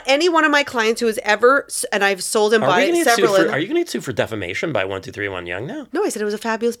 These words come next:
Speaker 1: building.
Speaker 2: okay, terrific.
Speaker 1: No, it
Speaker 2: Just
Speaker 1: was a
Speaker 2: checking.
Speaker 1: fa-, no, it was a fabulous
Speaker 2: No,
Speaker 1: building.
Speaker 2: I'm waiting for what's coming. The other,
Speaker 1: No,
Speaker 2: the shoe to drop.
Speaker 1: what I'm saying is, is
Speaker 2: Okay.
Speaker 1: that that building is, they have had, the person who was responsible financially was a, a s-, was a, an accountant.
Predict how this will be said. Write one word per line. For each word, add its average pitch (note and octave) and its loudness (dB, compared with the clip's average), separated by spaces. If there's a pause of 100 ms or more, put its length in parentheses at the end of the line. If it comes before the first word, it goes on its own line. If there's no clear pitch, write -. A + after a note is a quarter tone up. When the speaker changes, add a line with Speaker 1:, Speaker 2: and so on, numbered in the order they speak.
(120)
Speaker 1:
building. D#3+ 2
Speaker 2:
okay, C#3+ -4
terrific. - -6
Speaker 1:
No, G#4+ 4
it - 6
Speaker 2:
Just B4 4
Speaker 1:
was - 0
a A4 2
Speaker 2:
checking. G#4 2
Speaker 1:
fa-, D4+ -8
no, G#4+ 0
it - 2
was G#4 -2
a - -6
fabulous C5 -2
Speaker 2:
No, E3+ 4
Speaker 1:
building. F#3+ 2
Speaker 2:
I'm F3 -4
waiting G3+ -4
for G#3 -4
what's F#3+ 0
coming. G3 -4
The A2 -2
other, C4+ 2
Speaker 1:
No, F#4+ 4
Speaker 2:
the C5+ 4 (100)
shoe D#5 6
to D#3+ 2
drop. D3+ 0
Speaker 1:
what D#4 2
I'm E4 -2
saying A4 4
is, B3 2
is A#3+ 2
Speaker 2:
Okay. - -2
Speaker 1:
that G#3+ -4
that C#4 2
building C4 2
is, - -4 (200)
they C#4+ 6
have C#4 -2
had, B3 0 (200)
the G3 -8
person G#3 -2
who A3 0
was G#3 0
responsible G3 -2
financially G3 0 (140)
was F#3+ 2
a, G3 0
a F#3 -12
s-, - -10
was G3 -2
a, F#3+ 0
an F#3 -6
accountant. F3+ -6